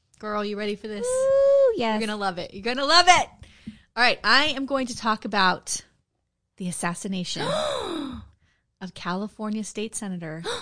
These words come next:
Speaker 2: <gasps>
Speaker 1: Leo Ryan.
Speaker 2: Oh.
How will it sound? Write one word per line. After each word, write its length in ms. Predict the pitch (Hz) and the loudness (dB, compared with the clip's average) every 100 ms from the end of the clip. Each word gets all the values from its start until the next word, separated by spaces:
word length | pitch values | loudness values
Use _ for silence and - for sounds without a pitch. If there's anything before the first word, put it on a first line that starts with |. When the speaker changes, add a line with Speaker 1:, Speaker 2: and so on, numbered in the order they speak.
| - | -12
Speaker 2:
<gasps> 280 | _ _ _ | _ _ _
Speaker 1:
Leo 640 | 202 208 202 190 190 190 - | -12 -6 -4 -2 -4 -8 -12
Ryan. 560 | 175 165 165 165 190 190 _ | -14 -12 -12 -12 -14 -16 _
Speaker 2:
Oh. 640 | 202 269 - 320 175 165 | -4 -4 0 2 2 0